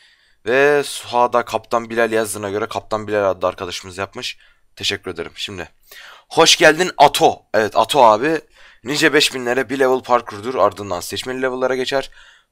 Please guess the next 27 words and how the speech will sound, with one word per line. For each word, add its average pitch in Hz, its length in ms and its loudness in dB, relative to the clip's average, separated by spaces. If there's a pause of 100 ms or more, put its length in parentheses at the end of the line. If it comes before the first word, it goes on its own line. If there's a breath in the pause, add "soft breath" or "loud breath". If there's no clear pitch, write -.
Kurallar 135 420 6
her 147 180 4
zamanki 117 400 -2
gibi 98 200 -12 (680)
kırma. 110 460 -6
He, 92 180 -8
blok 110 240 -6
kırmıyoruz 85 320 -10
herhalde. 98 340 -6 (400 loud breath)
Game 135 180 6
Mode 143 140 2
iki 139 160 -2
oyna. 135 400 2
Barışçıl 107 480 -2
da 90 40 -6
oyna. 85 180 -8
Ben 90 160 -10
barışçıl 95 360 -10
da 123 80 -14
mıyım? 127 200 -20
Evet. 85 260 -12 (300)
Tamam, 80 240 -18
peaceful'dayım. 92 440 -10 (720 loud breath)
O, - 200 -4
on... 160 180 2 (260 loud breath)
Lan 160 280 6
bismillah. 104 1300 -4